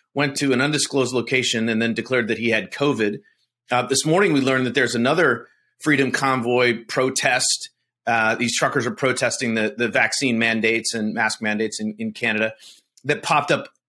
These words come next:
uh, in the west of the country along the Ma-, Montana border, blocking a key border crossing there. Um, Trudeau says he is not intimidated by the protests and that this behavior is unacceptable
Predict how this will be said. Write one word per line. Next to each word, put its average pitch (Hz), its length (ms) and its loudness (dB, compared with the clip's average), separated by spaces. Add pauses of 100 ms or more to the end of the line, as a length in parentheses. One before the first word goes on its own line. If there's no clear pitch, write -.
(140)
uh, 120 300 2
in 131 80 0
the 120 80 2
west 196 300 2
of 160 80 0
the 127 80 0
country 117 360 -2
along 123 260 0
the 120 60 0
Ma-, 117 280 0
Montana 135 520 0
border, 127 280 0
blocking 151 580 0
a 113 80 -2
key 165 460 -4 (260)
border 139 300 2
crossing 131 720 0
there. 98 360 0 (400)
Um, 127 540 0
Trudeau 156 320 2
says 151 360 2
he 135 160 2
is 110 120 0
not 127 240 2
intimidated 185 920 0 (320)
by 139 160 2
the 135 80 -2
protests 175 840 0
and 113 240 2
that 110 100 -4
this 139 140 -4
behavior 127 360 0
is 113 100 -2
unacceptable 170 1040 0